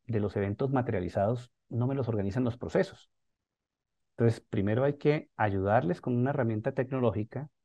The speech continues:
para que reporten adecuadamente los riesgos materializados en los procesos. O sea, ahí sí te hablo de esos eventos que son más pequeños, ¿cierto? ¿Te acuerdas que te,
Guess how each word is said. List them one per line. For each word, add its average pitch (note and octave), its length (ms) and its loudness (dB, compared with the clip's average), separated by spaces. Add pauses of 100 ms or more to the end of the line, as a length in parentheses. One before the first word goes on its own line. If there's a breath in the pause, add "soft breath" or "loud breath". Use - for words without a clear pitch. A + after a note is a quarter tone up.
(340)
para A2+ 240 4
que G#2+ 120 0
reporten A#2+ 540 2
adecuadamente A2+ 840 0
los A2+ 560 0 (140)
riesgos B2+ 460 2
materializados B2+ 800 0 (580)
en B2 160 2
los A#2+ 140 2
procesos. - 600 0 (640 soft breath)
O B2+ 100 2
sea, C3+ 300 8
ahí B2 220 2
sí D3 120 -2
te D3 140 4
hablo D3 240 4
de C#3+ 100 6
esos C#3 180 -2
eventos A2+ 380 0
que A2+ 80 -4
son A2 280 -2
más C3 280 0
pequeños, D3 460 2
¿cierto? B2 260 0
¿Te C3+ 80 -4
acuerdas C3 240 0
que - 100 -6
te, G#2+ 220 -4